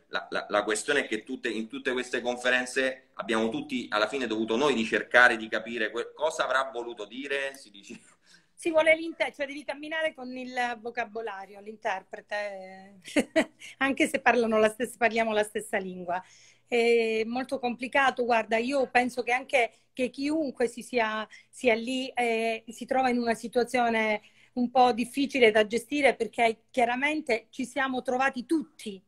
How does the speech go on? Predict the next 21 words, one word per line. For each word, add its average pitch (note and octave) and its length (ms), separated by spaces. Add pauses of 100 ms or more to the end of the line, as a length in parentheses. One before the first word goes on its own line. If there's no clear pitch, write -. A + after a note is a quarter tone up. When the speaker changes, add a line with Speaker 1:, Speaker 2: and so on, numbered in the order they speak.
(140)
Speaker 2:
in B3 120
una A#3+ 180
situazione A#3+ 720
inimmaginabile. G3+ 1080 (220)
È C#4+ 140
chiaro E4+ 320
che A#3+ 300
l'unico C#4 420
augurio C#4+ 600
e A#3+ 100
l'auspicio A#3+ 560
che C#4 120
faccio A#3+ 520 (240)
è B3 160
che C#4 180
tutti D#4 680
possano C4 600
operare B3 640
in B3 180
buona A#3 240
fede A3 580